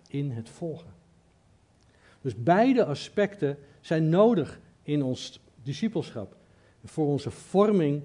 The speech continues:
van ons discipels zijn en in onze effectiviteit als discipel. Zowel het werpen van het net moeten we in volharden als het herstellen van het net.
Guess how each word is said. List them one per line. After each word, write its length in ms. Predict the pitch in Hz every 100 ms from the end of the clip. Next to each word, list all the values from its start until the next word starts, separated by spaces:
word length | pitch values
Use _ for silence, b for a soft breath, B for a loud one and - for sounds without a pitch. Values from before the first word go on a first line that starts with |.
| B
van 460 | B - 147 131 127 - _ _ _
ons 240 | - 131 -
discipels 480 | 131 - 202 185 -
zijn 280 | 113 95
en 100 | 104
in 160 | 120 127
onze 300 | 131 127 127 - B
effectiviteit 1080 | - 147 - - 160 - 147 - 233 160 - - -
als 400 | - 202 208 - -
discipel. 500 | - 143 - 131 87 - _ _ _ _ _ _ _ _ _ _ _ _ _ _ _
Zowel 320 | - 104 156
het 160 | 156
werpen 380 | 120 190 233 226
van 180 | - 143
het 140 | 120
net 300 | 117 123 - - -
moeten 280 | 131 127
we 80 | 117
in 140 | 113 110
volharden 500 | 123 104 104 110 - -
als 360 | - 170 175 -
het 220 | 131 120 - _
herstellen 600 | - 117 - - 160 117 - - _
van 360 | - - 98 98 - _
het 140 | 98
net. 320 | - 90 82